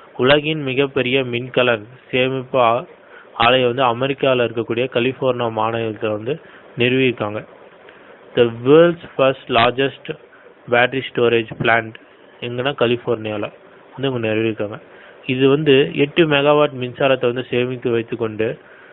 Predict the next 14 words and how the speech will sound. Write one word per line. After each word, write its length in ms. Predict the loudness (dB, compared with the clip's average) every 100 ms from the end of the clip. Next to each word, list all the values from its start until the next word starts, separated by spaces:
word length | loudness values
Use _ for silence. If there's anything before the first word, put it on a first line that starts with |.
| -20 -12
இந்த 240 | -8 0 4 4 4 4 2 -2 -8 -20 -20 -20 -20 -20 -20 -20 -20 -20 -20 -20 -20 -20 -20 -20 -8 -2
அணுகலம் 480 | -2 2 2 2
மூலம் 400 | -2 -2 -2 -4 -18 -20 -18 -6
சுமார் 360 | 0 4 2
இ-, 260 | 2 -6 -8
இருபத்தஞ்சாயிரம் 840 | 0 2 4 2 0 4 4 4 2
வீடுகளுக்கு 400 | 0 -2 -2 -4
வந்து 200 | -4 -2
ஒரு 200 | 0 -2
நாள் 340 | 0 0 0 -8 -20 -20 -10
முழுவதும் 540 | -4 0 0 0 -4
மின்சாரத்தை 440 | -4 0 0 2
அளிக்க 260 | 0 -2 -6
முடியும். 400 | -8 -6 -6